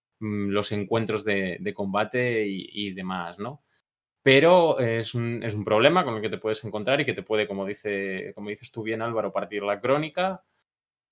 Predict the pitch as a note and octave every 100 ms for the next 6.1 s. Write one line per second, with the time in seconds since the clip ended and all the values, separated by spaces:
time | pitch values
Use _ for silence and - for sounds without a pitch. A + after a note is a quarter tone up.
0 | _ _ _ C#3 C#3 C3+ C#3 C#3 D3+ E3+
1 | E3 - _ B2 A#2+ A#2 A#2 A#2 A2+ -
2 | C#3+ C#3+ C3+ A2 G#2+ A2+ - _ _ C3
3 | B2 C3 - B2+ A#2 A#2 A#2 A#2+ A#2+ D#3
4 | D3 D#3+ E3 E3 E3 E3 - C3 C3+ C#3+
5 | A2+ - G#2+ G2+ G#2 A2 G#2 G#2 G#2 G2+
6 | G2+